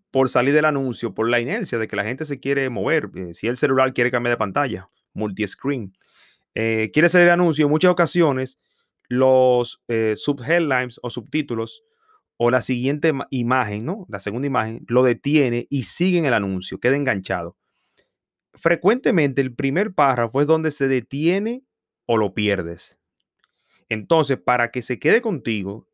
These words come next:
debe darle continuidad al headline inicial que captó su atención, o sea que hay una secuencia. Número tres, ¿tu copy crea la necesidad del deseo? ¿Tu copywriting o texto promete beneficios?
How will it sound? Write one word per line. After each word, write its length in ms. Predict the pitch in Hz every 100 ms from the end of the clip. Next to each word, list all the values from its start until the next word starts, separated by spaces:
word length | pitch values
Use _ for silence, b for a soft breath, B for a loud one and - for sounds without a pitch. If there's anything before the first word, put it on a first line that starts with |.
| _
debe 220 | 107 143
darle 180 | 165 180
continuidad 720 | 175 156 151 151 131 107 120 _ -
al 200 | 120 113
headline 420 | 151 147 156 143
inicial 760 | 143 123 - 120 120 110 123 _ _ _ _
que 140 | - 120
captó 440 | 113 - - 127
su 120 | 131
atención, 600 | 127 113 95 - 160 139
o 40 | 101
sea 140 | 117
que 80 | 104
hay 60 |
una 180 | 110 127
secuencia. 800 | - 90 - 113 104 92 71 - _ _ _ _ _ _ _ _
Número 300 | 113 127 127
tres, 340 | 95 92 - _ b b b b b
¿tu 200 | - 165
copy 400 | - 208 254 196
crea 420 | - 185 196 220 208
la 160 | 170
necesidad 640 | 156 143 147 - 135 147 170
del 160 | 175
deseo? 500 | 175 - 117 90 82 _ _ _ _ _ _ _ _ _ _
¿Tu 140 | - 107
copywriting 800 | 120 123 110 135 131 98 101 95
o 140 | 95
texto 580 | 95 117 - - 82 87 -
promete 340 | 101 123 147
beneficios? 720 | 160 160 151 202 - 87 -